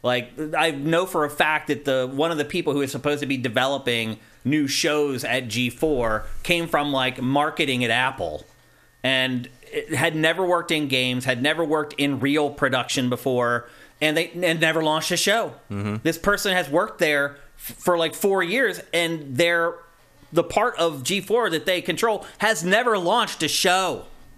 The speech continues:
Speaker 2: Mm-hmm. And they've already shut down a couple shows, so.
Speaker 1: Yeah. It's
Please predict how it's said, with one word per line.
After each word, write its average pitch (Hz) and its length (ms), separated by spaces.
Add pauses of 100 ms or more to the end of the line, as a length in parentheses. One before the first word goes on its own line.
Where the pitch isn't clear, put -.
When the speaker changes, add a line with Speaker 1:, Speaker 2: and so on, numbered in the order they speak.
Speaker 2:
Mm-hmm. 95 280 (1000)
And 123 100
they've 131 80
already 147 260
shut 117 240
down 120 220
a 98 40
couple 95 280
shows, - 360
so. - 160
Speaker 1:
Yeah. 233 140 (440)
It's - 460